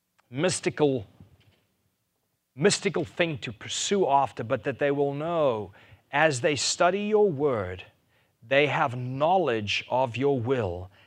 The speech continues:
Therefore, they will have understanding of your ways. And if they have understanding of your ways, now they have the ability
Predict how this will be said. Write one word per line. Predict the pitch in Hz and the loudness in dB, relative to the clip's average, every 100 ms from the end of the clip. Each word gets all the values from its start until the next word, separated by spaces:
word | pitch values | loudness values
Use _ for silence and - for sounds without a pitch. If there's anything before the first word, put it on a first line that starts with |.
| _ | _
Therefore, | 104 101 175 196 - 175 | -10 2 2 2 0 0
they | 131 156 | 2 0
will | 151 156 | 0 -2
have | 131 139 135 117 135 | -2 -4 -6 -6 -8
understanding | 131 120 - - - 139 135 131 110 90 92 - _ _ _ | -8 -6 -4 -2 -4 -6 -6 -6 -8 -10 -14 -20 _ _ _
of | 131 127 113 | -2 -2 0
your | 127 113 | -2 -2
ways. | 104 98 87 87 - - _ | -4 -4 -8 -12 -18 -20 _
And | 135 165 | -4 -2
if | 170 - | -4 0
they | 156 | 0
have | 165 - | 0 -2
understanding | 156 156 - - 196 208 180 | -6 -4 -6 -4 -2 -2 -2
of | 143 120 | -4 -4
your | 131 | -4
ways, | 113 123 117 107 - - _ | -2 -2 -2 -6 -10 -20 _
now | 120 147 175 180 | -8 -2 2 2
they | 165 156 | 0 -4
have | - 139 131 | -2 -4 -4
the | 131 - | -6 -6
ability | 120 107 - 214 185 147 - 87 82 | -6 -6 2 4 4 -2 -6 -12 -12